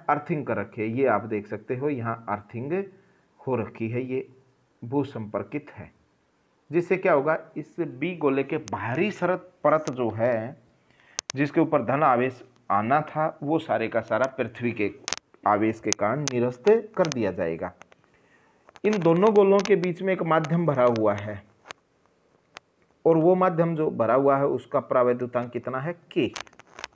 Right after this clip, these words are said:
तो हम इस गोलीय संधारित्र की धारिता का व्यंजक बनाएंगे। थोड़ी सी थ्योरी देख लीजिए, मैंने इसकी थ्योरी में लिखा हुआ है कि हमने दो सकेंद्रीय गोले लिए।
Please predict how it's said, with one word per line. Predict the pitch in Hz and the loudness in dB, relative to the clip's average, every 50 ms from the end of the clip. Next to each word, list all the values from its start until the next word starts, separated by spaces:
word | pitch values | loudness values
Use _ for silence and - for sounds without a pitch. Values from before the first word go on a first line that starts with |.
| _ _ _ _ _ _ _ _ _ _ _ _ _ _ _ _ | _ _ _ _ _ _ _ _ _ _ _ _ _ _ _ _
तो | - 190 | 2 2
हम | 165 185 202 202 180 160 160 180 - - - - _ 180 | 4 2 2 0 0 0 -2 -2 -4 -8 -12 -10 _ -8
इस | 180 165 - - - 180 190 214 - - - _ _ _ _ _ - - - 139 | -8 -8 -4 -2 0 0 0 -2 -4 -10 -18 _ _ _ _ _ -20 -14 -12 -6
गोलीय | 120 127 127 127 135 151 170 165 | -2 0 0 2 2 2 0 0
संधारित्र | 165 - 156 147 131 120 117 - 127 127 - 147 143 | -2 -6 -8 -6 -6 -4 -2 -2 -2 -2 -2 -4 -4
की | 139 - 131 127 123 123 - _ _ 120 | -4 -6 -8 -10 -10 -10 -12 _ _ -14
धारिता | 113 113 110 107 107 110 - 123 | -10 -6 -4 -4 -4 -2 -4 -4
का | - 165 160 | -2 -2 -2
व्यंजक | 147 113 101 101 90 101 104 | -2 -2 -4 -4 -6 -8 -8
बनाएंगे। | 90 90 90 85 82 87 92 90 87 - | -8 -8 -8 -8 -10 -10 -12 -14 -14 -12
थोड़ी | - - 120 120 | -12 -10 -8 -8
सी | 117 - 120 | -8 -10 -12
थ्योरी | 120 - 127 120 117 135 | -10 -6 -2 -2 0 0
देख | 131 127 123 123 123 | 0 0 -2 -2 -4
लीजिए, | 123 131 131 139 156 165 185 - _ _ _ _ _ _ _ _ _ _ _ - | -6 -6 -6 -6 -8 -8 -12 -16 _ _ _ _ _ _ _ _ _ _ _ -10
मैंने | 127 117 113 110 107 | -8 -6 -4 -6 -6
इसकी | 107 107 - - 110 | -8 -8 -10 -10 -10
थ्योरी | - - 120 113 123 | -6 -4 -2 -2 -2
में | 127 127 123 | -2 -2 -4
लिखा | 117 113 107 - - 135 | -4 -4 -6 -4 -4 -4
हुआ | 127 123 127 123 | 0 0 0 0
है | 117 127 139 135 | 0 -2 -6 -8
कि | 135 135 123 110 107 107 - - _ _ _ _ _ _ _ _ - - - _ _ 123 | -6 -6 -4 -4 -4 -6 -8 -14 _ _ _ _ _ _ _ _ -12 -12 -12 _ _ -10
हमने | 123 127 131 131 | -8 -4 -4 -4
दो | 123 120 131 147 156 156 160 | -4 0 2 2 2 2 2
सकेंद्रीय | 160 160 - - 156 160 160 151 - 143 135 131 131 131 131 135 143 143 135 | 0 -4 -6 -2 0 0 0 2 0 0 0 2 2 0 2 2 2 2 2
गोले | - 113 104 104 107 107 | 2 0 0 2 2 0
लिए। | 101 95 92 90 87 85 | 0 -2 -4 -4 -6 -8